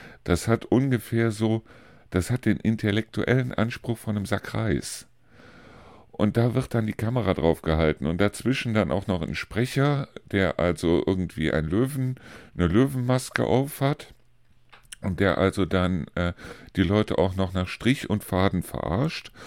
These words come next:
Und genau diese Leute wissen das auch noch und machen da dementsprechend dann einfach weiter und, äh, ist ja eigentlich egal, weil Hauptsache du kommst ins Fernsehen, Hauptsache du kriegst da Geld für, Hauptsache du brauchst nicht dafür zu arbeiten.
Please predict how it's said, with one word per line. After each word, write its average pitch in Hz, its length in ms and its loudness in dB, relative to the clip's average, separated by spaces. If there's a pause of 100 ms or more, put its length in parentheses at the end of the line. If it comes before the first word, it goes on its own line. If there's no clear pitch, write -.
(280)
Und 101 160 4
genau 113 280 6
diese 110 280 4
Leute 95 480 2
wissen 135 400 4
das 90 300 4
auch - 280 0
noch 82 300 -2 (380)
und 95 160 -6
machen 104 280 0
da 92 140 4
dementsprechend 98 800 -2
dann 90 140 0
einfach 80 400 -4
weiter 127 680 2
und, 92 380 -2
äh, 82 200 -2 (380)
ist - 160 -4
ja 67 80 4
eigentlich 90 340 0
egal, 110 540 2
weil 98 340 2
Hauptsache 87 460 2
du 73 80 -2
kommst 80 260 -2
ins 71 180 -2
Fernsehen, 113 540 2 (360)
Hauptsache 90 360 2
du 82 80 4
kriegst - 360 -4
da 71 80 2
Geld 90 260 2
für, 87 300 0
Hauptsache 76 360 -2
du 76 80 -4
brauchst - 320 -2
nicht 73 160 -6
dafür 65 240 -4
zu - 180 -8
arbeiten. 67 580 -4